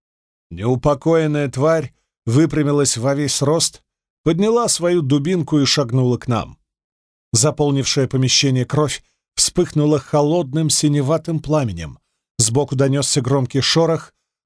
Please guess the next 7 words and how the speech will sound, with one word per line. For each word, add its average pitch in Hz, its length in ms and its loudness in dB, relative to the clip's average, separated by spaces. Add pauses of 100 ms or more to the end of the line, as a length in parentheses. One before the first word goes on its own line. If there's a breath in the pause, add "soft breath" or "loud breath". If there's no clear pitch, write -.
но 196 180 2
тут - 300 -2
я 156 180 2
окончательно 139 720 0
пришёл 123 380 -2
в - 80 -6
себя, 143 380 2